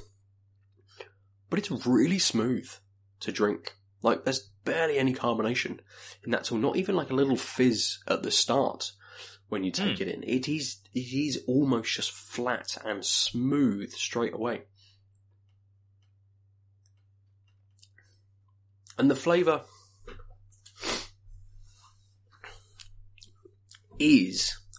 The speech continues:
Speaker 1: like the nose, but it isn't anywhere near as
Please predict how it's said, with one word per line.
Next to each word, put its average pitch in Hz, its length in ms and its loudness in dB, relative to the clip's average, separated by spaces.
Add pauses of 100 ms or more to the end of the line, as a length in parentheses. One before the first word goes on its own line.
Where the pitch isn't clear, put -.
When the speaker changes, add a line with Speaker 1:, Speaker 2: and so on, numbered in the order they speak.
(140)
Speaker 1:
like 113 420 2
the 104 100 6
nose, 87 640 4 (680)
but 135 140 6
it 127 180 0
isn't 123 400 2
anywhere 110 380 -4
near 104 360 4
as 90 120 -2